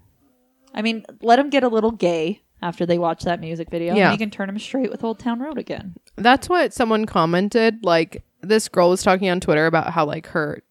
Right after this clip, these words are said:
Speaker 2: toddler, I, I don't know what the age, she spoke, but was a child,
Speaker 1: Uh-huh.
Speaker 2: and was talking about, "Why are people so mad about this?" 'Cause, like, it was literally on the news, right?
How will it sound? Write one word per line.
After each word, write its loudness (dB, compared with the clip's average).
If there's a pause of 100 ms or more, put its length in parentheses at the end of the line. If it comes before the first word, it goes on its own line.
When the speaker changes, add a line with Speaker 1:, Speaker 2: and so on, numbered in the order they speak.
(100)
Speaker 2:
toddler, 0 (760)
I, 0
I 4
don't 6
know 4
what 0
the 0
age, -2
she 0
spoke, 2
but 0
was -4
a -8
child, 2 (160)
Speaker 1:
Uh-huh. -8 (320)
Speaker 2:
and -4
was 0
talking 2
about, 4
"Why 2
are -2
people 0
so 2
mad 2
about 0
this?" -6
'Cause, -4
like, 0
it 4
was 2
literally 2
on 0
the 0
news, 2
right? 2